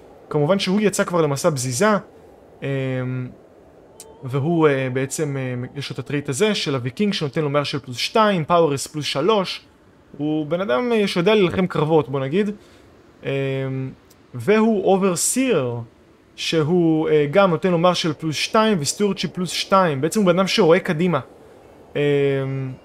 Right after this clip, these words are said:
הוא יודע לפתור בעיות, והוא, אה, מאוד מאוד יעיל,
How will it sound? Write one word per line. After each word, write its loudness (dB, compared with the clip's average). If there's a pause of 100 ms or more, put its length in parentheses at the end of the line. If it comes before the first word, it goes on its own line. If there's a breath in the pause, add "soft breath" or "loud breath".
(420)
הוא 0
יודע 6
לפתור 2
בעיות, 6
והוא, 0
אה, 0
מאוד 0
מאוד 2
יעיל, 0